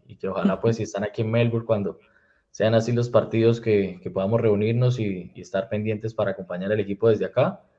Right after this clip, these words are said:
Por ahí está un saludo a los de Mel Blue, que llaman aquí como la barra que hay más o menos organizada. Y esperar a ver, eh, eh, qué sucede en el próximo partido local. Hay que salir a ganar, hay que salir con todo.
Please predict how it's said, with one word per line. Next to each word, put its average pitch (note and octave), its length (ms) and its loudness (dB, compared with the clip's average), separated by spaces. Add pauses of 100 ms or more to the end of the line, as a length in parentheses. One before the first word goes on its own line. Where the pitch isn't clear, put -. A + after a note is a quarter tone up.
(200)
Por G2+ 140 0
ahí G#2 140 6
está A2 320 0
un A2 120 0
saludo A2+ 280 6
a - 40 8
los G#2+ 160 4
de G2 140 0
Mel G#2 300 -2
Blue, C3 420 -2
que F#2+ 120 -12
llaman G2 280 -4
aquí F#2 160 -16
como G2+ 200 -6
la F#2+ 100 -2
barra F#2+ 460 -4 (380)
que G2 80 -2
hay G2 100 2
más G#2 240 0
o G#2 40 -2
menos G#2 240 -4
organizada. G2 760 -2 (540)
Y B2 540 6
esperar A#2 440 6
a D3 100 8
ver, D3 300 6
eh, C#3+ 680 0 (580)
eh, G2+ 560 -6
qué A#2 100 -6
sucede C3 460 -2
en B2 120 -2
el G2 260 -8
próximo A2+ 440 -8
partido A2+ 300 -2
local. B2+ 400 -2 (240)
Hay G#2 120 -14
que G#2+ 140 -10
salir A2 260 -4
a G#2 60 2
ganar, G#2+ 300 -4
hay A#2+ 80 -2
que A2+ 120 -12
salir A2 280 -6
con A2+ 180 -4
todo. D3 320 0